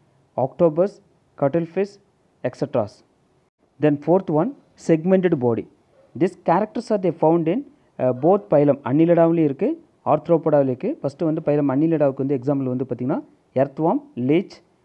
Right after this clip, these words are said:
nereis, et cetera. Then these characters are they found in another phylum, arthropoda. எக்ஸாம்பிள் பாத்தீங்கன்னா, cockroach, scorpion, insects, millipedes, prawn, et cetera. Then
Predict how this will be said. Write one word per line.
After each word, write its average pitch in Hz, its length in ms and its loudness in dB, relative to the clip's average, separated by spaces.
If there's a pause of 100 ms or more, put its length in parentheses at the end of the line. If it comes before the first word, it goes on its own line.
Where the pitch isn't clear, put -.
(440)
nereis, 156 300 2 (180)
et - 120 -6
cetera. 110 240 -4 (1040)
Then 190 140 2 (140)
these 151 220 -2
characters 190 440 0
are 185 120 0
they 165 160 -2
found 165 260 2
in - 60 -8 (160)
another 170 260 0 (100)
phylum, 160 280 0 (180)
arthropoda. 127 520 -2 (720)
எக்ஸாம்பிள் 165 400 0
பாத்தீங்கன்னா, 147 300 -2 (140)
cockroach, 147 460 -2 (200)
scorpion, 143 560 -4 (360)
insects, 151 460 -6 (240)
millipedes, 147 460 -4 (100)
prawn, 139 220 -2 (160)
et 117 120 -8
cetera. 110 240 -4 (1040)
Then 147 100 0